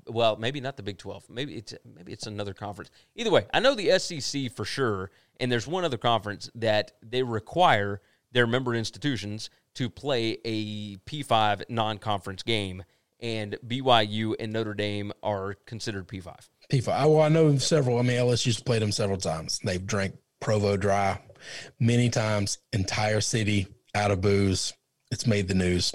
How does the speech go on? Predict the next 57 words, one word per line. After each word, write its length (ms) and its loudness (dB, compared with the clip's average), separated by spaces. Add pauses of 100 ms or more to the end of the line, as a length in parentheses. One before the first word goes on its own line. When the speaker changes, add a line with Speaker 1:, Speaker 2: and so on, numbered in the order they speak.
(140)
Speaker 2:
It's 160 -2
one 120 2
of 60 2
the 60 0
proudest 380 0
things 220 0
I 80 0
am 180 -2
about 200 -2
an 80 0
L 140 0
S 140 0
U 60 -6
fan. 340 -4
So. 200 -6
Speaker 1:
<laughs> 720 -6
Brown 280 0
Yeti 220 2
said, 260 -2
uh, 140 0 (320)
"Forget 260 4
strength 260 -2
of 40 -6
schedule. 320 2
Cincinnati 520 0
has 120 -4
been 160 -6
better 180 -2
than 140 -6
Nebraska 400 0
for 100 -18
five 240 -4
years." 220 -14
Now, 120 -6
yeah, 200 -2
they, 200 -6
they 160 -6
Speaker 2:
Yeah. 100 2
Speaker 1:
absolutely 400 -6
have. 240 -4
Speaker 2:
Yeah. 40 -4 (480)
Speaker 1:
Um, 400 0 (400)
but 320 0 (520)
Speaker 2:
But 80 10
Speaker 1:
even 60 6
Speaker 2:
it's 100 2
just, 140 2
Speaker 1:
still. 100 4
Speaker 2:
this 180 4
is, 80 2
this 220 6
is 100 2
the 80 4
conversation 680 4
that 120 4
I'm 100 4
having 440 2